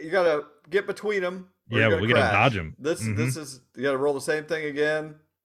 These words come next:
Speaker 1: Even higher target number here.
Speaker 2: Sixteen.
Speaker 1: Sixteen. You, you,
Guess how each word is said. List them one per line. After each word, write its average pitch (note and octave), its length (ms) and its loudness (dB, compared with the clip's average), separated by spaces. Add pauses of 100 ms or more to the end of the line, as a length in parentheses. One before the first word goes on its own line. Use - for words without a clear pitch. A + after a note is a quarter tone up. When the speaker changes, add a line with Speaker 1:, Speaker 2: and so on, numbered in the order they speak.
(920)
Speaker 1:
Even C3+ 200 -4
higher A#2+ 600 0 (180)
target A#2 280 -2
number G2 280 -8
here. F#2+ 340 -6 (2000)
Speaker 2:
Sixteen. E3 840 4 (560)
Speaker 1:
Sixteen. A#3 520 4
You, F#3+ 160 -4 (200)
you, C#4 380 4